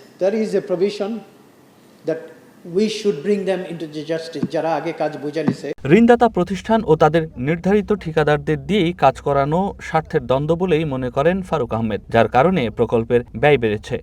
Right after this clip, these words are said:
Speaker 2: আর নতুন মেট্রো রেলগুলোতে নকশায় কিছু পরিবর্তন আনা হচ্ছে, যা অনেকেই পছন্দ করছেন না বলে অভিযোগ তার।
Speaker 1: This should have been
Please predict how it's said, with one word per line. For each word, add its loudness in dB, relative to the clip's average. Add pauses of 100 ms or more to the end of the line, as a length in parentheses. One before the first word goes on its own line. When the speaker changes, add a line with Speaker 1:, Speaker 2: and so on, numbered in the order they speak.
Speaker 2:
আর 8
নতুন 4
মেট্রো 2
রেলগুলোতে 2
নকশায় 2
কিছু -4
পরিবর্তন 0
আনা 2
হচ্ছে, -4 (140)
যা 6
অনেকেই -2
পছন্দ -2
করছেন -6
না 2
বলে 0
অভিযোগ 0
তার। 0 (180)
Speaker 1:
This 0
should -2
have 4
been 0